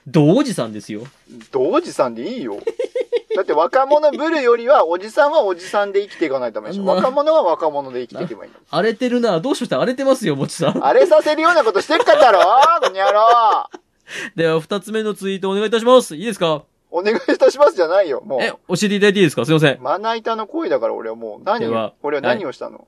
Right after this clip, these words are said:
Speaker 1: 読みます。
Speaker 2: はい。
Speaker 1: もちが勤めている会社から、
Speaker 2: はい。
Speaker 1: 徒歩二百メートル圏内にコンビニが二つあるのだが、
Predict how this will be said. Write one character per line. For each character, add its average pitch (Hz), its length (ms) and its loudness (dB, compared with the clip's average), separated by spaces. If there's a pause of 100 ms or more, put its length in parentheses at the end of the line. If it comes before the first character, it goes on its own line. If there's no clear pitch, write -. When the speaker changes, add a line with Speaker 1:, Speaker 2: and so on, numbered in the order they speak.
Speaker 1:
読 127 140 -2
み 147 80 2
ま 160 160 4
す。 - 260 -16 (180)
Speaker 2:
は 135 220 -2
い。 - 80 -20 (1120)
Speaker 1:
も 208 160 4
ち 254 200 -4
が 160 140 0
勤 151 300 -4
め 147 100 0
て 143 140 -6
い 120 120 0
る 107 140 -8
会 107 240 -6
社 107 160 -12
か 107 160 -10
ら、 101 260 -6 (140)
Speaker 2:
は 123 220 -10
い。 110 80 -20 (260)
Speaker 1:
徒 262 140 4
歩 185 300 -2 (100)
二 135 160 -4
百 196 340 -2
メ 214 220 0
ー 202 60 0
ト 208 140 -4
ル 202 140 -4
圏 208 380 -4
内 131 240 -2
に 104 160 -10
コ 147 220 -4
ン 170 100 -4
ビ 165 140 -4
ニ 170 160 -4
が 165 120 0
二 156 240 -4
つ 156 180 -8
あ 160 160 0
る 165 80 -2
の 135 140 -4
だ 101 160 -8
が、 98 240 -18